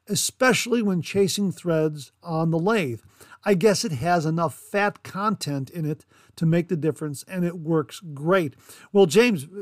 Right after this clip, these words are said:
thanks very, very much for passing that information along. Really do appreciate it. Um, it inspired me to look a little further, do a further Google search, a little more of a deep dive in answering the question about ketchup, uh,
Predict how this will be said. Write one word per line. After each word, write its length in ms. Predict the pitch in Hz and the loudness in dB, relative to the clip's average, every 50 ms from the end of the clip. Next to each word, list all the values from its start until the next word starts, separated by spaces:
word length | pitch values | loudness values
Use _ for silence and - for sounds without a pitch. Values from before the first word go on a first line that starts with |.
| 190 175 | -16 -6
thanks 260 | - 247 269 277 165 143 | -2 0 0 0 0 0
very, 240 | - 214 220 202 | 4 4 6 6
very 240 | 180 165 180 170 160 | 4 2 0 -2 -2
much 260 | 147 156 196 220 - | -2 -2 -2 -2 -4
for 160 | - - 165 135 | -4 -8 -8 -8
passing 480 | - - 170 202 208 - - 175 160 | -6 -2 0 0 0 0 0 -4 -4
that 220 | 165 180 196 226 220 | -2 0 0 0 -2
information 480 | 190 147 - 151 143 143 127 - 156 | -4 -6 -6 -6 -6 -6 -6 -8 -10
along. 320 | 147 139 139 151 165 165 156 | -6 -4 -2 -2 -2 0 2
Really 180 | 185 220 220 | 2 2 2
do 160 | 185 156 170 | 2 0 -2
appreciate 560 | 151 135 - _ - 214 202 - - 156 143 139 | -4 -4 -6 _ -6 -6 -6 -4 -4 -2 0 0
it. 120 | 156 151 _ - - - - - - - _ | -2 -4 _ -20 -20 -20 -20 -20 -20 -20 _
Um, 680 | 170 175 180 180 180 180 180 180 175 175 180 185 202 - _ | -4 2 4 4 6 6 4 4 2 2 0 -2 -4 -8 _
it 160 | _ 294 220 208 | _ -8 -6 -2
inspired 640 | 214 202 180 - - - 233 247 269 330 320 269 | -2 -2 -2 -2 -2 4 6 8 8 8 6 2
me 220 | 214 180 170 170 175 | 2 0 0 0 -2
to 140 | - 165 165 | -4 -4 -4
look 260 | 175 196 233 247 - | -2 -2 -2 -2 -2
a 60 | - | -4
little 240 | 214 220 220 208 170 | -4 -2 -2 -4 -6
further, 480 | 127 - - 202 202 196 185 151 139 | -8 -10 -2 0 2 2 2 0 -2
do 220 | 127 123 143 143 139 | -4 -2 -2 -2 0
a 180 | 131 127 127 | 0 -2 -4
further 600 | 120 _ _ - 175 170 175 165 165 165 156 156 147 | -8 _ _ -8 -6 -4 -4 -4 -4 -4 -4 -6 -6
Google 520 | 135 127 123 123 127 165 185 175 190 175 | -8 -12 -12 -2 2 2 2 4 2 -2
search, 480 | 135 - - 170 165 165 165 160 - - | -2 -6 -6 -6 -4 -4 -4 -6 -10 -10
a 20 | |
little 200 | 147 151 156 151 | -8 -6 -6 -4
more 180 | 143 160 151 147 | -4 -4 -4 -4
of 80 | 139 | -4
a 60 | 143 131 | -4 -6
deep 340 | 123 143 165 160 131 - | -6 -4 -6 -6 -6 -8
dive 420 | - 160 147 147 147 147 147 147 - _ _ _ _ _ _ _ _ | -4 -2 -2 0 0 0 -2 -4 -6 _ _ _ _ _ _ _ _
in 580 | 185 170 160 156 151 151 151 147 147 151 151 _ _ _ _ _ _ _ _ _ | -4 -2 0 0 0 0 0 -2 -4 -6 -8 _ _ _ _ _ _ _ _ _
answering 500 | - 190 185 202 208 - - 196 196 190 | -4 0 2 2 2 2 2 0 0 0
the 80 | 190 180 | -2 -4
question 540 | - - - 185 170 151 117 - 185 160 156 | -6 -6 -2 0 0 0 -2 -4 -4 -4 -4
about 400 | 147 123 151 147 143 135 - _ | -4 -4 -2 -2 -2 -4 -6 _
ketchup, 580 | - - 185 185 - - 180 160 151 - _ _ _ _ _ _ _ _ | -16 -8 -8 -8 -6 -4 -4 -4 -4 -6 _ _ _ _ _ _ _ _
uh, 440 | 185 165 160 160 156 156 151 151 147 | -6 -4 -2 -2 0 -2 -2 -4 -6